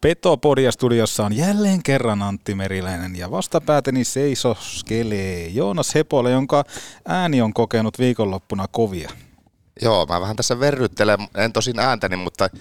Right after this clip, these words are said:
Speaker 2: joo, olin tuommoisella meklauskeikalla, en tiedä, jäikö sitten sinne.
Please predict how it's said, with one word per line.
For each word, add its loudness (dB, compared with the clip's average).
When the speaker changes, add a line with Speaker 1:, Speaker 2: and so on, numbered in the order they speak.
Speaker 2:
joo, 2
olin 0
tuommoisella 0
meklauskeikalla, 2
en -2
tiedä, 0
jäikö 0
sitten -2
sinne. -4